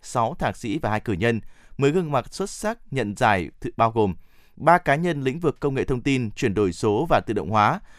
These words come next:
một cá nhân lĩnh vực công nghệ sinh học, hai cá nhân lĩnh vực công nghệ môi trường, hai cá nhân lĩnh vực công nghệ y dược, hai cá nhân lĩnh vực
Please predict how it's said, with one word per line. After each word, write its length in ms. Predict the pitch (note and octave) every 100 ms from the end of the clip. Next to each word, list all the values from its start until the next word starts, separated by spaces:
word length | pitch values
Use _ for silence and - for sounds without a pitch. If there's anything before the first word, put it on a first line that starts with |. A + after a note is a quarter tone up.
| -
một 120 | D3 D3
cá 120 | C#3+
nhân 220 | E3+ D3+
lĩnh 180 | C3+ E3+
vực 180 | C#3+ -
công 160 | C3
nghệ 100 | A#2
sinh 180 | G#2+ A#2+
học, 200 | A2+ - - -
hai 180 | E3 E3
cá 100 | C#3+
nhân 260 | D3+ D3
lĩnh 200 | B2+ B2
vực 200 | E3 B2+
công 140 | - A#2
nghệ 120 | A#2
môi 160 | A2+ G#2+
trường, 300 | B2+ G#2+ F2+ - _ -
hai 180 | E3+ E3+
cá 120 | C#3+
nhân 300 | D#3 C#3+ B2
lĩnh 160 | B2+
vực 220 | D#3+ A#2+ - _ _ -
công 220 | - D#3 C#3
nghệ 220 | A#2+ - -
y 260 | C3+ B2
dược, 280 | A2+ A#2+ G2 - _ -
hai 160 | D#3+ D#3+
cá 100 | C#3
nhân 300 | C#3+ C#3 B2
lĩnh 160 | B2
vực 160 | D3